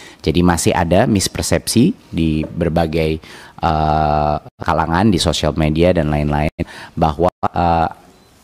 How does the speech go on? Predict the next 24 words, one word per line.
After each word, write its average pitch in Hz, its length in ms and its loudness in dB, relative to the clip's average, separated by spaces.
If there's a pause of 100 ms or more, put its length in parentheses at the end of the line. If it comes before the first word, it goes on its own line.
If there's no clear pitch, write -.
(300)
bahwa 87 240 2
ini 92 320 2
akan - 240 -2
tiba-tiba 90 400 0
merubah, 95 480 0 (560)
eh, 78 380 0 (260)
rate - 480 -4
U - 80 -8
K 92 60 0 (180)
T - 60 -4 (460)
pada 90 320 2
mahasiswa 90 800 0 (280)
yang 87 120 4
sudah 98 320 2
melaksanakan 85 600 0
pendidikannya 76 720 0
di 76 80 2
perguruan 73 400 0
tinggi. 71 320 0
Ini 95 160 4
tidak 85 280 2
benar 82 200 2
sama 80 240 -2
sekali. 78 440 -2